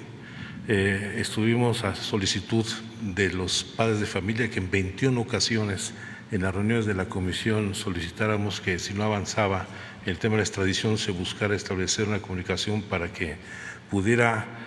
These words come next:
asumir un convenio, un compromiso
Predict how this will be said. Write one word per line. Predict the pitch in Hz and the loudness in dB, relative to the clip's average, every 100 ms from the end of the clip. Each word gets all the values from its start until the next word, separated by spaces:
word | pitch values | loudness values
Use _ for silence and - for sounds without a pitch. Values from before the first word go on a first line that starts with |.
| - - - | -14 -14 -6
asumir | 117 - - 104 113 117 113 113 | -2 0 2 4 6 4 2 -2
un | 113 110 104 101 | 2 2 2 -2
convenio, | 110 95 104 107 107 104 104 98 - | -2 2 2 2 2 0 -2 -4 -2
un | 107 | 0
compromiso | 123 104 101 104 98 - 98 | 0 0 0 2 2 0 -2